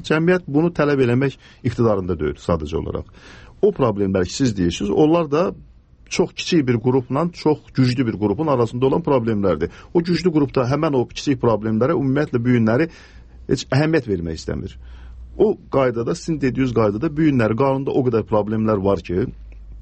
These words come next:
gündəlik qanunla işləyən adam kimi mən bu problemləri hər gün görürəm. Və bu problemlərin həll olunması üçün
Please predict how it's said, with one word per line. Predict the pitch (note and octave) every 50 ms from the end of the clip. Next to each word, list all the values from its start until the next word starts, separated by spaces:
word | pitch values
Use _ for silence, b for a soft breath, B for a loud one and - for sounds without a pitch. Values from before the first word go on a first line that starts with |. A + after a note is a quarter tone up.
| - - - - - - - -
gündəlik | A#2 A2+ C3+ C3+ B2 C3 C3+ C#3+ D3 C#3
qanunla | - B2+ B2+ B2+ C3 B2+ B2 A2 A2
işləyən | A2 - - A#2 A2+ G#2+ G2
adam | F#2+ G2 G2 F2+
kimi | G2 A#2 C#3+ D#3
mən | D#3+ D#3
bu | D3 D3
problemləri | D3 C3+ C3+ C3+ C3+ C3+ C#3+ D3 C#3+
hər | C#3+ C3+ A#2
gün | A#2 B2 A#2 G#2
görürəm. | G#2+ G#2 G2 F2 E2 E2+ D2 - - b b b b b b b b b b b b -
Və | B2 D#3 E3+
bu | G3+ F#3
problemlərin | - D3+ C#3 A#2+ A2+ A2+ A2+ A2 A2 G#2+ G#2+ G2+ F#2
həll | F2 G#2 A#2+ D#3 D#3+ D#3 C#3 - - -
olunması | C#3+ C#3 A#2+ A#2+ A#2 A2+ A2+ A2 G#2+ - - B2 A2 G#2
üçün | - - A2+ C#3 F#3 G3